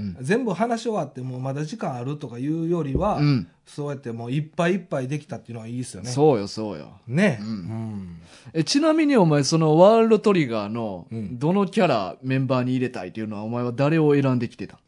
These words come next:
Speaker 2: あ、これ言っていいですか？ここで、
Speaker 1: うん。
Speaker 2: じゃあ。で、僕は、まあ、
Speaker 1: うん。
Speaker 2: ぼ-、えっと、僕自身が、
Speaker 1: うん。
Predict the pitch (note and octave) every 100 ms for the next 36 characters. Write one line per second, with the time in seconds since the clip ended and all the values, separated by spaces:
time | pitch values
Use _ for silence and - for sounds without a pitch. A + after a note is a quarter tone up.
0 | - F#3 G3+ E3 C3 B2 D#3+ C3+ C3+ B2+
1 | A2+ G#2 A2 F2+ - C#3 D3+ F#3 C4+ D4
2 | A#3+ E3 D3+ D#3+ - C3+ C3+ D3 F#3 A3
3 | A#3 C4+ A#3 E3 C#3+ F3 D#3+ G#2 A2 F#2